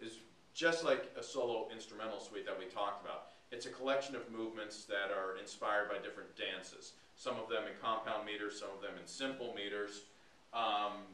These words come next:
these four orchestral suites, which are, uh, amazing orchestral music, uh, both have Italian and French influences. Remember, the suites that we've studied, um,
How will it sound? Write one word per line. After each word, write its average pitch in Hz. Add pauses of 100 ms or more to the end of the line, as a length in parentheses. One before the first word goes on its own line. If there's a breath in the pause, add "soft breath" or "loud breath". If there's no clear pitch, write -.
(460)
these 139
four 143
orchestral 123
suites, 104
which 104
are, 92 (160)
uh, -
amazing 127
orchestral 101
music, 90 (680 loud breath)
uh, 104 (140)
both 123
have 110
Italian 107 (220)
and 104 (100)
French - (300)
influences. 113
Remember, 107
the -
suites -
that 101
we've 98
studied, - (580 loud breath)
um, 95